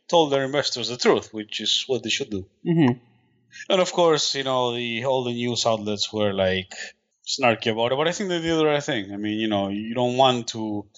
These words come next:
Speaker 1: you know, come earnings time to have your investors, like, going like, "What the fuck, guys? You told us, you know, you owe this."
Speaker 2: Mm-hmm.
Speaker 1: So
Speaker 2: Yeah.
Speaker 1: I think it was the, um, you know, it was the right thing to do.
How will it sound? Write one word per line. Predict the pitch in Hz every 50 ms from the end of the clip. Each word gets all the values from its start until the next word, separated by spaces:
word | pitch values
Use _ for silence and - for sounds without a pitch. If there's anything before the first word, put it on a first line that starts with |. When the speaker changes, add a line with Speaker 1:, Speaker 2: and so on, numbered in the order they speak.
| - _ _
Speaker 1:
you | - 139
know, | 135 123 120
come | - - 160 127 160 -
earnings | - 160 165 160 160 151 147 139 - -
time | - 143 131 127 127 127 120 117
to | - 120
have | 117 131 127 123 117 120 117
your | 123 123 117 117 113 110 110 107 104 104 - _ 123
investors, | 127 131 120 139 123 - - - 135 127 113 107 - - - -
like, | 117 110 107 113
going | 120 120 120 117
like, | 117 113
"What | 127 143 143
the | -
fuck, | 131 - 160 151 139
guys? | 131 127 127 120 -
You | 123
told | - - 143 139 131
us, | 123 117 113 113
you | 117 117
know, | 120 117
you | 117 123
owe | 143 156 147
this." | 131 131 120 110 - - _ _ _ 151
Speaker 2:
Mm-hmm. | 139 135 131 127 120 117 120 -
Speaker 1:
So | - - 123 120
Speaker 2:
Yeah. | 117 120
Speaker 1:
I |
think | 123 127 120 - -
it | 120
was | 117 120 120 113 113 107 104
the, | 104 107 107 104
um, | 104 101 98 98 95 95 92 92 92 87 _ _ _ _ _ _ - -
you | 139 135
know, | 123 117 117 131
it | 156 175
was | 180 175 190 185 175
the | 190
right | 180 170
thing | 170 165 147
to | - 127
do. | 113 95 87